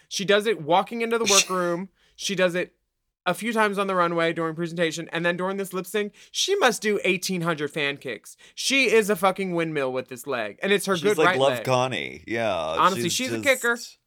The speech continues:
Speaker 1: Don't get
Speaker 2: she's
Speaker 1: behind
Speaker 2: a
Speaker 1: her.
Speaker 2: ki-
Speaker 1: She'll kick you right in the head like a mule.
Speaker 2: She likes to kick, stretch, and
Speaker 1: And
Speaker 2: kick.
Speaker 1: kick. And she's doing it, baby.
Speaker 2: She is. And, I mean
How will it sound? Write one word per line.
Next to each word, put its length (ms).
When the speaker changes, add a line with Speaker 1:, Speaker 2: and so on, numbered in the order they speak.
Speaker 1:
Don't 180
get 180
Speaker 2:
she's 100
Speaker 1:
behind 220
Speaker 2:
a 60
Speaker 1:
her. 60
Speaker 2:
ki- 60
Speaker 1:
She'll 100
kick 220
you 80
right 180
in 60
the 80
head 160
like 160
a 40
mule. 400
Speaker 2:
She 240
likes 300
to 140
kick, 540
stretch, 800
and 380
Speaker 1:
And 180
Speaker 2:
kick. 180
Speaker 1:
kick. 560
And 160
she's 280
doing 360
it, 160
baby. 360
Speaker 2:
She 340
is. 680
And, 420
I 100
mean 420